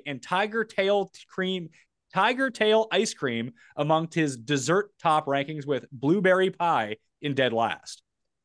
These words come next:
Tim claimed employees enjoy working on holidays because they get extra pay. Tim said he always brings veggie slash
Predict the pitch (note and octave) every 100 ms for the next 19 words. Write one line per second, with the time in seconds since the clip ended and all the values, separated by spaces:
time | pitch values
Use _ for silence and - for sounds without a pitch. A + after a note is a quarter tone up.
0 | _ _ - G#3+ B3 A3+ A3 G#3 F3+ E3
1 | G3+ F#3+ F#3 F#3+ E3 B2+ G#3+ F4 C#4 D#3+
2 | D3+ B2+ A#2 A2 A2+ G#2+ G#2 A2+ - D3
3 | D3+ D3+ C#3 C#3 C3 A#2 - A2 D3+ A2
4 | - _ _ _ _ _ _ _ - F#3+
5 | A3 G#3+ G#3+ F3+ F3 B3 G3+ G#3+ G#3 E3
6 | A#2+ G3 A3 B3+ A#3+ F3+ F#3 -